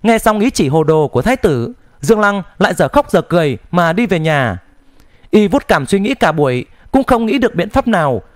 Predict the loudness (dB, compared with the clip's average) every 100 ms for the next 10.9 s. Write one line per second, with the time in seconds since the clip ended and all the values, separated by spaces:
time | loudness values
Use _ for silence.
0 | 0 2 2 0 2 2 2 0 0 0
1 | 0 -2 _ _ _ -2 0 0 -2 -6
2 | _ -2 0 0 0 0 2 0 -2 -4
3 | -2 -2 0 -2 0 0 0 -6 -16 -4
4 | -2 0 -2 0 -2 0 -2 -2 -2 0
5 | -2 -6 -12 _ _ _ _ _ _ _
6 | _ -20 -20 _ -2 0 2 0 0 -4
7 | -10 -6 -2 0 0 -2 -2 -2 -2 0
8 | -2 -4 _ _ -2 0 0 -2 -2 0
9 | 0 -2 0 0 0 -4 -12 -12 -2 -2
10 | 0 -2 0 -2 -2 -2 -2 0 -2